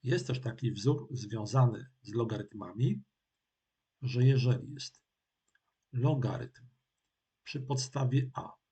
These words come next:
z x i mamy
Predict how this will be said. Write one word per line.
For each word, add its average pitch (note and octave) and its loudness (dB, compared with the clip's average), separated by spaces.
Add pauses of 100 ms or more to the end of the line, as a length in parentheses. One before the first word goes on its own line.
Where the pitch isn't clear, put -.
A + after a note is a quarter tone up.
(640)
z - -8
x B2+ -2 (1000)
i C#3 4
mamy C3 6